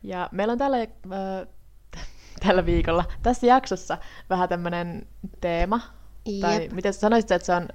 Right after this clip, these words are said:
Speaker 1: äidit, jotka tappaa?
Speaker 2: Joo, kyllä tää olisi vähän niinku semmonen Mothers Who Kill
Speaker 1: <laughs> Joo.
Speaker 2: jakso.
Speaker 1: Ö, haluatko sä aloittaa?
Speaker 2: Joo, pidemmittä puheita sitten tähän ensimmäiseen. Mä oikeesti, mun tekee vaan mieli sanoa tähän alkuun, että tää on oikeesti ihan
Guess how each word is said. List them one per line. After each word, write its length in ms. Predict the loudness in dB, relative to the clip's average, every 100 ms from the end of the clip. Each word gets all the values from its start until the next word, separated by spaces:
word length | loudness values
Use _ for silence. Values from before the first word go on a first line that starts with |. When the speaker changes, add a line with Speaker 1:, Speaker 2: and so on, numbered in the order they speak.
| 4
Speaker 1:
äidit, 320 | 6 6 4 -2
jotka 200 | -6 -8
tappaa? 580 | -8 -10 -10 -6 -6 -8 -12 -10
Speaker 2:
Joo, 260 | 2 4 4
kyllä 160 | 4
tää 260 | 6 6 6
olisi 160 | 6 2
vähän 180 | 0
niinku 140 | 0 -2
semmonen 420 | -4 -4 -2 -2 -4 -18 -16 -4
Mothers 540 | 0 0 -2 0 2
Who 140 | 0 2
Kill 260 | 2 4 4 4 0
Speaker 1:
<laughs> 300 | -8 -8 -6 -4
Joo. 100 | -4 -6 0
Speaker 2:
jakso. 360 | 0 0 2
Speaker 1:
Ö, 600 | 2 2 -10 -14 -14 -10 -10 -10 -12 -14 -18 -18 -16 -2 2 4 6
haluatko 240 | 6 6
sä 80 | 6
aloittaa? 360 | 2 2 0 -2 -4 -10 2
Speaker 2:
Joo, 220 | 2 4
pidemmittä 400 | 2 0 -2 -6
puheita 380 | -4 -2 -2 -4
sitten 260 | -4 -4
tähän 200 | -2 0
ensimmäiseen. 580 | 0 0 0 0 0 0 -4 -14 -14 -14 -16 -18 2 6
Mä 120 | 8
oikeesti, 340 | 6 6 2 0 -16 -20 -20 -14 -4
mun 100 | 2
tekee 140 | 6
vaan 100 | 6
mieli 140 | 6 4
sanoa 140 | 2
tähän 200 | 2 0
alkuun, 140 | 2 0
että 100 | 0
tää 100 | 0
on 140 | 2
oikeesti 320 | 2 0 0
ihan 180 | -2 -2